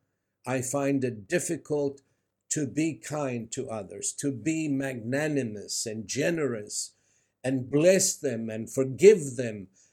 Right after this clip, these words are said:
and support them and encourage them in whatever way they need. And if I do consider myself generous, by what standards do I measure that?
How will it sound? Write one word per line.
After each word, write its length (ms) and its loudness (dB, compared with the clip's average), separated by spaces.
and 200 0
support 720 2
them 260 0
and 160 -2
encourage 680 0
them 260 -4
in 140 -2
whatever 360 -4
way 240 -2
they 220 -8
need. 300 -18
And 160 6
if 200 10
I 220 8
do 600 4
consider 560 2
myself 600 -2
generous, 640 -4
by 340 4
what 340 0
standards 920 0
do 200 -2
I 160 0
measure 400 0
that? 380 -10